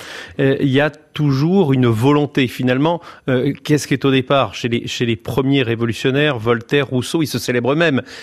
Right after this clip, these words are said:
Ils célèbrent le siècle des Lumières et donc eux-mêmes. Euh, euh, les Républicains, euh, tendance dure, laïque, ont fait Zola. Euh, Jean Moulin, c'était pour le général de Gaulle l'occasion de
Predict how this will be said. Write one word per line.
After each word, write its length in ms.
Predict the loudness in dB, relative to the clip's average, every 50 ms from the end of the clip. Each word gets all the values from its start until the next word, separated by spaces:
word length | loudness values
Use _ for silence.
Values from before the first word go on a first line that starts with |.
| -10 -6 -4
Ils 80 | -4
célèbrent 480 | -2 0 0 2 2 0 0 0 2 2
le 140 | 2 2 0
siècle 360 | 0 0 0 0 0 0 0
des 120 | 0 0
Lumières 440 | 0 2 2 2 2 2 2 2 2
et 80 | 0 0
donc 300 | 0 0 -2 -2 -6 -16 _ 0 0
eux-mêmes. 380 | 2 4 2 2 2 0 -2 -6 -8 -14 -20 -20 -18 -8 -4
Euh, 720 | -2 0 0 0 0 0 2 2 2 2 2 2 0 0 -2 -2
euh, 340 | -2 -2 0 0 0 0 0
les 140 | 2 2 2
Républicains, 760 | 0 0 -2 -2 -4 -4 -2 0 0 2 2 2 2 0 -2 -4
euh, 340 | -2 0 0 0 0 0 -2
tendance 640 | -2 -4 -4 -2 -2 -2 -2 -4 -6 -10 -16 -18 -16 _ -8
dure, 480 | -6 -6 -2 -2 -2 -2 -2 -2 -2
laïque, 440 | -2 -2 0 -2 -2 -6 -8 -14 -20 _ _ _ _ _ -6
ont 100 | -6 -6
fait 260 | -4 -2 0 0 0
Zola. 420 | 2 2 2 2 2 0 -2 -4 -10 -20 -20 -20 -20 -16 -8 -2 0
Euh, 600 | 2 2 2 2 2 2 0 0 0 0 -2 -2
Jean 180 | -2 -2 -4 -2
Moulin, 380 | -2 0 0 0 0 -2 -4 -8
c'était 380 | -10 -8 -8 -6 -4 -4 -6 -4
pour 140 | -4 -4
le 40 | -4
général 300 | -2 -2 -2 -2 -2 -2
de 100 | -2 0
Gaulle 200 | 0 2 2 0
l'occasion 580 | 0 -2 -2 -2 -4 -4 -4 -2 -2 -2 -2 0
de 200 | 0 0 -2